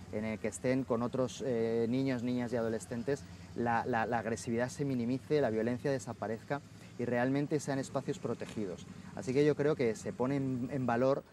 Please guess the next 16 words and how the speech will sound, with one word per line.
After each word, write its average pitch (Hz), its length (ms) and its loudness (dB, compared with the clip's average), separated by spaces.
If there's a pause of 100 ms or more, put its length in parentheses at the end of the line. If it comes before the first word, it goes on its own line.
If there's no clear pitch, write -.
(220)
la 98 120 -6
figura 101 300 -2
del 101 120 0
psicólogo, 113 560 -2
la 107 100 0
figura 101 340 -2
de 104 100 0
los 98 160 -4
educadores, 107 720 -2
la 110 140 -8
mediación, 117 800 0 (300)
eh, 110 220 -2
todo 131 200 2
el 131 80 2
bienestar 117 400 0
psicológico, 117 640 -4